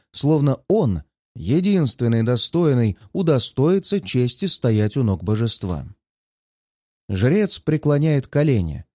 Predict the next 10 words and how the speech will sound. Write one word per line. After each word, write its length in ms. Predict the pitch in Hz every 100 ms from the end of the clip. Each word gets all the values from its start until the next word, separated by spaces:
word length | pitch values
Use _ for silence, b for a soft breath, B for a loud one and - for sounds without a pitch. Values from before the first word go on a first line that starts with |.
| _ _
раскидывая 640 | 151 127 - 139 127 123
руки 240 | 131 127 147
в 80 |
сторону, 500 | - 131 101 85 69 78 _ _ _ _ _
и 160 | - 175
все 240 | 107 117
больше 380 | 95 104 135 185
наклоняется 600 | 196 180 131 123 139 -
к 60 | 202
статуе, 560 | - 131 110 110 107